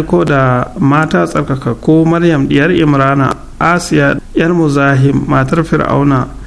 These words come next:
tare da wasu mala'iku suka taimaka mata a haihuwar Zahra salamullahi alaiha. Fatima salamullahi alaiha ta tashi a cikin lokacin da mahaifinta da mahaifiyanta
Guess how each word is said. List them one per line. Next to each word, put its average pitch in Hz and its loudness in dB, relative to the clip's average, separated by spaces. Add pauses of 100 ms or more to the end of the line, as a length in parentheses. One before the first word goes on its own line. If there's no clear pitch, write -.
(120)
tare 147 0
da 151 0
wasu 147 0
mala'iku 147 0
suka 151 -2
taimaka 139 -2
mata 139 -2
a 127 0
haihuwar 151 2
Zahra 143 0
salamullahi 135 0
alaiha. 127 0 (380)
Fatima 147 -2
salamullahi 143 0
alaiha 143 0
ta 147 0
tashi 151 -2
a 127 -2
cikin 147 -2
lokacin 156 0
da 135 2
mahaifinta 143 0
da 139 0
mahaifiyanta 147 0